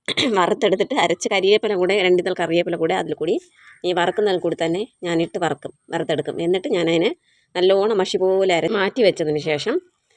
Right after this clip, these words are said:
കടു വറുത്ത് രണ്ട് സവാള, നമ്മൾ എത്രയാണോ കടല എടുക്കുന്നത് അതിനനുസരിച്ച് രണ്ടോ മൂന്നോ,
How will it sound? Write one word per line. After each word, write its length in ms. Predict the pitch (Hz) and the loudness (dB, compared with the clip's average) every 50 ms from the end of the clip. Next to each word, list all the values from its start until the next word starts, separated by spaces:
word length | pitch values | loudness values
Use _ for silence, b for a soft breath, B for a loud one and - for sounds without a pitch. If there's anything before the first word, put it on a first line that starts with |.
| _ _ - | _ _ -4
കടു 180 | 196 190 185 196 | -2 0 2 2
വറുത്ത് 340 | 175 156 147 147 - 240 262 254 - _ - | 2 2 0 -2 -4 -4 -6 -6 -8 _ -2
രണ്ട് 240 | 185 185 202 208 247 - - - | 0 2 2 2 0 0 -4 -8
സവാള, 400 | - - 208 202 208 208 196 180 165 | -4 -2 0 2 2 2 2 2 0
നമ്മൾ 200 | 185 202 220 226 | 0 0 0 0
എത്രയാണോ 320 | 220 - 247 240 233 240 226 | 0 0 0 0 0 0 0
കടല 240 | 226 202 208 220 226 | 0 0 2 2 4
എടുക്കുന്നത് 360 | 214 202 202 220 202 220 254 | 4 2 2 0 -2 -2 -2
അതിനനുസരിച്ച് 640 | 320 320 349 349 320 277 269 - 247 202 - - 190 170 180 | -2 0 2 2 2 2 2 0 -2 -2 0 0 0 0 2
രണ്ടോ 360 | 185 170 165 170 160 185 226 254 | 0 0 0 0 0 0 0 0
മൂന്നോ, 280 | 226 185 175 180 190 | 0 0 0 0 -2